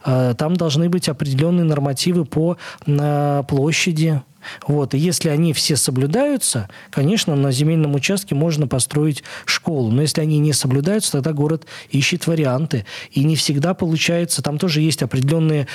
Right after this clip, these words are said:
нормативы по, м, пешей доступности школ от определенного, определенного квартала, объекта. Ну вот. Э, поэтому это всегда такой сложный достаточно выбор. Там, м, сохранить зелень, зеленые насаждения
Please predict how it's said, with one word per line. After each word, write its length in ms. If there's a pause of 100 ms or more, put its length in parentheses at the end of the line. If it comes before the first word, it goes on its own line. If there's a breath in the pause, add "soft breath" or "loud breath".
(120)
нормативы 560
по, 240 (280 loud breath)
м, 260
пешей 340
доступности 800
школ 540 (260 loud breath)
от 280
определенного, 920
определенного 460
квартала, 500
объекта. 500 (380 loud breath)
Ну 160
вот. 400
Э, 340
поэтому 540
это 140
всегда 260
такой 240
сложный 400
достаточно 420
выбор. 360 (240 loud breath)
Там, 260 (360 loud breath)
м, 220
сохранить 520
зелень, 500 (340 loud breath)
зеленые 360
насаждения 760